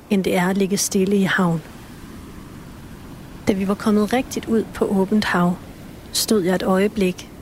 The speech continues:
og kiggede ud over skibet. I det øjeblik syntes hun noget mindre, end da hun lå i havnen. Jeg tror, det er fordi,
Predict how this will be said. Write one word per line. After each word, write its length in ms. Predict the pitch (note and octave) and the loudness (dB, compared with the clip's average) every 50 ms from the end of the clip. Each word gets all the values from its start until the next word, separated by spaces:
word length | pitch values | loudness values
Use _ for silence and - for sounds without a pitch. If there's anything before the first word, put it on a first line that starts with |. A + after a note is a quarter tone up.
| - - | -12 -10
og 60 | - | -8
kiggede 500 | - - - A3+ G#3+ B3 A#3+ A3+ A3 - | -4 0 0 2 4 4 4 4 2 2
ud 140 | A#3 A#3+ A3+ | 2 2 4
over 240 | G#3 G3+ G3 F#3 F3+ | 4 4 4 4 2
skibet. 480 | - - - A3+ G3+ - - F#3 E3+ - - - - - - - - - - - - - - - - - - - - - - - - - - - - - - - - - - - - - - - - - - - - - - - - - - - - - - - - - - - | 0 0 0 0 0 0 -2 -6 -8 -8 -12 -20 -20 -20 -20 -20 -20 -20 -20 -20 -20 -20 -20 -20 -20 -20 -20 -20 -20 -20 -20 -20 -20 -20 -20 -20 -20 -20 -20 -20 -20 -20 -20 -20 -20 -20 -20 -20 -20 -20 -20 -20 -20 -20 -20 -20 -20 -20 -20 -20 -20 -20 -20 -20 -20 -20 -4 0
I 60 | - F#3+ | 0 2
det 180 | - A#3 A#3 | 4 4 4
øjeblik 480 | - G3 F#3+ G3 G#3 - A3 G#3+ G#3+ - | 4 4 4 2 2 2 0 0 0 0
syntes 460 | - - - A3+ A3+ A3+ A#3+ A#3 - | 0 2 4 4 4 4 2 0 2
hun 240 | - A3 G3+ G3 F#3 - - - - | 2 2 2 2 0 -2 -12 -12 -2
noget 240 | - G#3 G#3 A3 A#3 | 2 2 4 4 4
mindre, 480 | A#3 G#3+ A3 B3 B3+ - C4 A3+ F#3 E3 - - - - - - - | 4 4 2 2 0 -2 0 0 0 -2 -4 -10 -16 -18 -18 -4 0
end 120 | A#3 F#3+ E3+ | 2 2 4
da 80 | F3+ | 4
hun 140 | E3+ E3+ F3 | 4 4 4
lå 160 | F3+ G3 F#3+ | 4 4 4
i 60 | F#3+ | 2
havnen. 480 | G3 E3 F#3 G3 G3 - - E3+ D#3+ D#3+ - - - - - - - - - - - - - - - - - - - - - - - - - - - - - - - - - - - - - - - - - - - - - - | 2 2 2 2 2 2 0 0 0 -2 -4 -10 -16 -18 -18 -18 -18 -18 -18 -18 -18 -18 -18 -18 -18 -16 -16 -16 -16 -16 -16 -16 -16 -16 -16 -16 -16 -16 -16 -16 -16 -16 -16 -16 -16 -14 -16 -16 -16 -16 -16 -16 -16 -6 0 0
Jeg 80 | G#3+ | 2
tror, 220 | - - - B3+ B3 | 2 4 2 2 2
det 60 | B3 | 2
er 60 | A3+ | 0
fordi, 480 | - - G#3 - B3 A#3+ B3 - - | 0 0 0 2 2 0 0 -2 -10